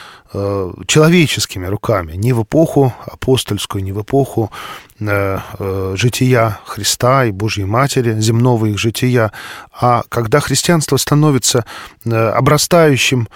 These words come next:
преданием, если можно так сказать, они когда возникают? И связаны ли они с каким-то светским жанром, э, искусства? Или это совершенно особый вот такой церковный жанр, который, э, никаких аналогов не имеет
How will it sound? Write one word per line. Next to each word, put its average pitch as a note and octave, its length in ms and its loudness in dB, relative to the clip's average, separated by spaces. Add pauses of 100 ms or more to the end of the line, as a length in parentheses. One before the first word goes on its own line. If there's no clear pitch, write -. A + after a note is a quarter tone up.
(140)
преданием, A#2+ 720 0
если G2+ 300 -6
можно F#2+ 320 -6
так - 180 -6
сказать, G#2 480 -4 (240)
они C3 160 2
когда E3 320 2
возникают? G2 760 -6
И B2+ 240 2
связаны C#3+ 400 4
ли A#2+ 120 2
они B2 180 2
с - 60 -4
каким-то A#2+ 400 -4
светским F#3 520 0
жанром, G2+ 420 0 (420)
э, A2+ 320 0
искусства? G#2+ 680 -4 (120)
Или D#3+ 240 2
это D3+ 240 0
совершенно B2+ 540 2
особый B2 500 2
вот - 300 -10
такой - 360 -8
церковный A2 580 0
жанр, A2 380 0
который, G#2+ 420 -6 (540)
э, G2+ 300 -2
никаких A#2+ 500 0
аналогов B2+ 540 2
не B2 160 2
имеет F#2+ 540 -4